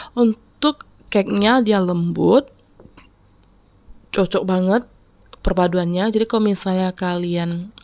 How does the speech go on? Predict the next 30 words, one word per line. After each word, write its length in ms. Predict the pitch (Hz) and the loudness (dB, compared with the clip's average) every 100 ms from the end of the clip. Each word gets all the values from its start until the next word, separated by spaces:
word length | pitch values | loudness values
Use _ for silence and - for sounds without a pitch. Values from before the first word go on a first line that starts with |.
| - | -10
nggak 240 | 202 202 | -4 -2
punya 240 | - 226 214 - | 0 2 0 0
oven, 640 | 175 170 - 175 185 294 - - - - _ | -2 -2 -2 0 0 -2 -6 -18 -16 -18 _
kalian 320 | 214 226 240 | -2 0 2
mau 80 | 202 | 0
coba 400 | 185 180 175 185 _ | 0 -4 -4 -8 _
cake 160 | - | -8
satu 480 | - 180 175 190 180 | -6 -8 -4 -4 -2
ini, 320 | 180 226 294 - - _ - - - 190 | 0 0 0 -4 -20 _ -16 -16 -6 -6
dijamin 560 | 175 175 175 202 240 | -2 -2 0 -2 -4
kalian 320 | - 175 170 | -4 -4 -4
bakalan 400 | 170 170 160 160 | -6 -6 -4 -4
suka 240 | 160 - - 165 | -6 -10 -10 -10
juga. 480 | 170 170 180 302 - _ - - _ - _ _ _ _ _ _ _ _ _ _ - | -8 -4 -2 -2 -6 _ -20 -20 _ -20 _ _ _ _ _ _ _ _ _ _ 0
Ini 160 | 254 302 | 2 6
saya 160 | 277 | 6
bagi 240 | 214 190 185 | 6 4 4
dua 240 | 190 226 | 4 4
karena 240 | 202 196 | 2 0
dia 160 | 185 185 | 2 0
terlalu 400 | 180 180 175 180 | 2 2 2 0
tinggi 480 | 175 175 175 196 190 | 0 -2 0 0 0
ya. 80 | 170 | 2
Jadi 240 | 175 202 | 0 -2
kalau 160 | 196 180 | -2 -2
misalnya 320 | 175 180 170 | -2 -4 -2
terlalu 200 | 170 170 | -2 -2
tinggi, 300 | 175 170 170 | -2 -2 0
waktu 240 | 214 202 175 | -2 -2 -6
kita 640 | - - 170 165 165 165 | -8 -4 -2 -2 -2 -4